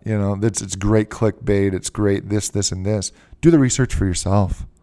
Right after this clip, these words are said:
Do you want this player? Do you think they can continue to be good?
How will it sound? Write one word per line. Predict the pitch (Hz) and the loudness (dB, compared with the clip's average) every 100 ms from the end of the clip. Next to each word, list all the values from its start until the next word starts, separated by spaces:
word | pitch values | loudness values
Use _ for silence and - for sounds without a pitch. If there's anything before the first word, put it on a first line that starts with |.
| _ _ _ _ _ - | _ _ _ _ _ 2
Do | 120 | 8
you | 135 | 10
want | 123 123 | 10 8
this | 131 | 4
player? | - 143 | 8 8
Do | 117 | 8
you | 110 | 4
think | 123 | 4
they | 120 | 4
can | 117 120 | 4 2
continue | 110 117 110 | 2 4 4
to | |
be | 107 | 2
good? | 95 110 123 147 | 6 8 8 6